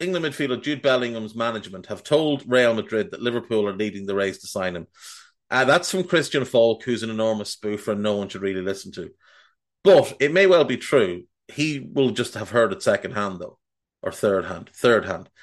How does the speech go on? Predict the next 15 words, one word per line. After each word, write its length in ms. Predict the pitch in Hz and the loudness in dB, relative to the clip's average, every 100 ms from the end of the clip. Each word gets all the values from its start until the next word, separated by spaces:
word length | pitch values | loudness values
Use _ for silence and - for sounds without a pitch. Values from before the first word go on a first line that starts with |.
| - _ - | -20 _ -4
Uh, 360 | 123 131 135 135 | 2 4 4 2
Tottenham 580 | 135 - 196 170 170 - | 0 4 4 4 0 0
and 180 | 151 143 | 0 2
Liverpool 480 | 147 147 - 147 135 | 2 2 2 2 4
are 160 | 131 | 2
interested 720 | 123 139 135 131 120 - - - | -2 -6 -2 -2 -2 -6 -16 -10
in 200 | 120 113 | -8 -8
Sofian 520 | - 131 117 113 104 | -2 -2 0 -4 -4
Amrabat. 640 | 120 131 135 127 131 123 - | -4 -2 0 2 2 0 -4
I'd 160 | 131 | -6
be 140 | 135 123 | -4 -6
okay 320 | 117 120 110 | -4 -4 -4
with 140 | 104 | -2
that 180 | 120 127 | -2 -2
one. 160 | 147 | -4